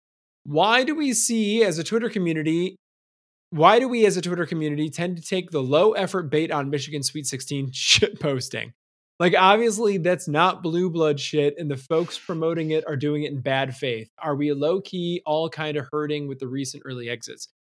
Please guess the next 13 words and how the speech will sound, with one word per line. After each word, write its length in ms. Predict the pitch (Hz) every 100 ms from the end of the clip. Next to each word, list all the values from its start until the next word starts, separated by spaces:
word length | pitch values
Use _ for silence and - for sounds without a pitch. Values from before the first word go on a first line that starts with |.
| - - -
I 220 | 165 240
completely 500 | 294 254 208 214 180 165
disagree 600 | 135 139 123 131 123 123
with 200 | - 110
you, 300 | - - 50 - -
Carl 300 | 110 50 50
Simmons. 500 | - - _ - - _ _ _ _ _ _ _ _
As 420 | 139 156 208 226 -
every 380 | 170 175 214 220
college 440 | 180 170 170 156
basketball 560 | 147 131 131 131 120 120
fan 300 | - - 50
knows, 460 | 52 - - -